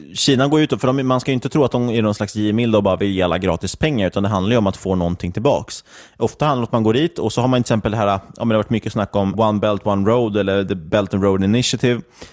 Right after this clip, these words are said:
Eh, det vill säga nya liksom silkesvägen, eller vad säger man, silkesleden. Där man då går ut till olika länder och säger att vi kommer bygga hamnar och vi kommer f-, köra liksom grejer här och, och hålla på med handel, så att ni måste satsa på det här då.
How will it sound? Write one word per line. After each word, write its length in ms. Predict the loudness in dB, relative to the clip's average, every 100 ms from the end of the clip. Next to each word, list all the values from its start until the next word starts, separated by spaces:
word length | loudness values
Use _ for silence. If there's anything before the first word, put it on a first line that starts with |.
| _
Eh, 220 | -2 0
det 60 | 2
vill 140 | 0
säga 180 | 2 2
nya 280 | 2 2 2
liksom 240 | 0 -4
silkesvägen, 1120 | -2 0 -2 -2 -4 -2 -2 0 2 2 0 -2
eller 80 | -2
vad 100 | 0
säger 180 | 0
man, 140 | 0 -2
silkesleden. 800 | -2 -4 -4 -2 0 2 0 -2 _
Där 160 | -4 0
man 140 | 2
då 80 | 2
går 160 | 4 2
ut 140 | 2
till 100 | 0
olika 260 | -2 0 0
länder 280 | 0 0 -2
och 80 |
säger 140 | -2 -4
att 80 | -4
vi 100 | -4
kommer 380 | -2 0 0
bygga 520 | 0 -4 -4 -2 0 2
hamnar 440 | 2 2 2 2
och 140 | 2
vi 60 | 0
kommer 220 | 0 -2
f-, 120 | -2
köra 420 | -8 -10 0 0 0
liksom 220 | 0 -2
grejer 320 | 0 2 2
här 220 | 2 2
och, 220 | 2 2
och 60 | 2
hålla 140 | 2
på 80 | 0
med 120 | -2
handel, 320 | 0 -2 -2 -4
så 80 |
att 100 | -6
ni 120 | -4 -2
måste 200 | -2 -4
satsa 380 | -6 -4 -4
på 60 | -2
det 60 | -2
här 100 | 0
då. 160 | -2